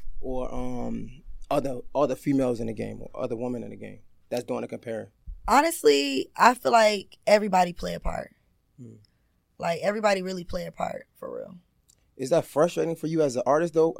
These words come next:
Speaker 1: But not even just being an artist, being so young, 'cause I can imagine, I can assume that you probably came up, not looking up, but, like, admiring some of these women that's in the industry, right?
Speaker 2: Mm-hmm.
Speaker 1: And then you get in the industry, and it's, it's kinda like what Drake said, um, "Idols turn into rivals."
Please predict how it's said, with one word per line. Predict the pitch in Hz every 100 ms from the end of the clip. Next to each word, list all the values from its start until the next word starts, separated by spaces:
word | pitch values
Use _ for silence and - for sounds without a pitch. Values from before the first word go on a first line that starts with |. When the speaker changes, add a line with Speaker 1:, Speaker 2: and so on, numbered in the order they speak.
| 131
Speaker 1:
But | 147 151 -
not | 165 214
even | 185
just | 147
being | 139
an | 117
artist, | 135 120
being | 143 143
so | 135
young, | 117 131 123
'cause | 127
I | 143
can | 143
imagine, | 127 131 151 143 139
I |
can | 131
assume | 123 - 143 147
that | 123 120 - _ _ _ _
you | 170
probably | 190 170 139
came | - 139 143
up, | 151 - - - _ _ _ _ _ _ _ - - _
not | 151 165
looking | 131 123 123
up, | 127 -
but, | 123
like, | 117 113
admiring | - 123 151 165 139
some | 127 147 135
of | 131
these | 127 123 - _ _ _ -
women | 147 139
that's | 127 123
in | 123
the | 120
industry, | 127 113 110
right? | 110 127 196
Speaker 2:
Mm-hmm. | 202 196
Speaker 1:
And | 123
then | 131
you | 147 160
get | 151 131
in |
the | 127
industry, | 127 123 - 123
and | 123
it's, | 117
it's | 123 -
kinda | 135 127
like | 123
what | 139
Drake | 131 151
said, | - 151 143
um, | - 127 123 117 117 -
"Idols | 131 139
turn | - 127
into | 120 113
rivals." | 107 131 104 95 -